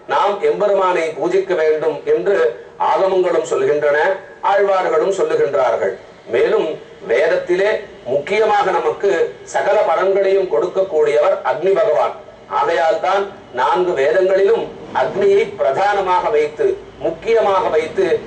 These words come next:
எல்லாவற்றையும் நாம் செய்து கொண்டிருக்கிறோம். இந்த அக்னியானவர் முக்கிய தேவதையாக இருப்பதினால் ரிக்வேதத்திலே முதன்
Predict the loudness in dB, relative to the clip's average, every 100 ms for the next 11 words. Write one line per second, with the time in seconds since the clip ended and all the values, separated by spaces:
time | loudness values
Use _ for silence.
0 | -6 -2 2 2 2 -2 -2 -2 0 0
1 | -2 -2 -2 0 2 0 0 -2 0 0
2 | 0 -4 -16 -20 -6 -2 0 0 0 -2
3 | 0 2 4 2 2 2 0 -2 -14 -6
4 | -6 -2 0 2 2 2 2 2 2 2
5 | 0 -4 -4 -2 0 0 0 2 0 -2
6 | -8 -16 -6 -6 0 2 2 0 -2 0
7 | 0 0 -6 -6 -2 0